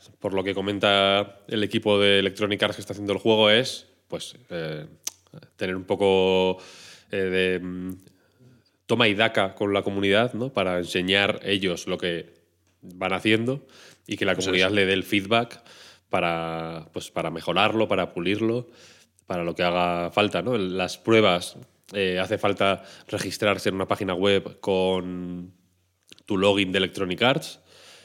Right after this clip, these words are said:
Speaker 2: Ujú.
Speaker 1: em, y poco más. Están centradas en P C, que no sé si lo he dicho ya antes,
Speaker 2: Sí.
Speaker 1: pero,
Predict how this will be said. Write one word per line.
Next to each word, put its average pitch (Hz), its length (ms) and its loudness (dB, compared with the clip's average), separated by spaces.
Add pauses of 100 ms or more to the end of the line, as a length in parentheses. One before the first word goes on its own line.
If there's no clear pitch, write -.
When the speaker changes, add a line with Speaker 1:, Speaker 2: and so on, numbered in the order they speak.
(100)
Speaker 2:
Ujú. 110 120 -4
Speaker 1:
em, 87 680 -4 (400)
y 92 220 -8
poco 95 260 -4
más. 92 240 -2
Están 90 300 -6
centradas 92 560 0
en 90 400 2
P 90 120 -4
C, 110 200 2
que 98 60 0
no 87 100 -6
sé 90 100 -8
si 90 80 -8
lo 87 80 -4
he - 20 -2
dicho 90 220 -4
ya 92 100 0
antes, 123 400 -2 (400)
Speaker 2:
Sí. 113 140 0
Speaker 1:
pero, 85 840 2